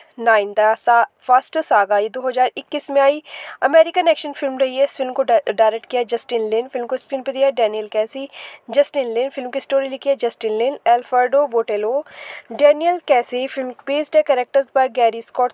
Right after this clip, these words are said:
थॉमसन। फिल्म को प्रोड्यूस किया है नील एच मॉरिट्स, विन डीजल, जस्टिन लिन, जेफरी, क्रिश्चियन बॉम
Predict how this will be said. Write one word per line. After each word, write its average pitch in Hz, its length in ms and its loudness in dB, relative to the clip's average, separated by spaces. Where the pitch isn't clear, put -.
थॉमसन। 202 340 -2
फिल्म 277 180 -4
को 285 120 -2
प्रोड्यूस 254 320 -6
किया 254 160 0
है 262 60 0
नील 277 320 -8
एच 247 200 0
मॉरिट्स, 226 540 -2
विन 294 260 2
डीजल, 233 380 -2
जस्टिन 262 520 -2
लिन, 240 280 -2
जेफरी, 233 540 0
क्रिश्चियन 311 760 0
बॉम 233 500 2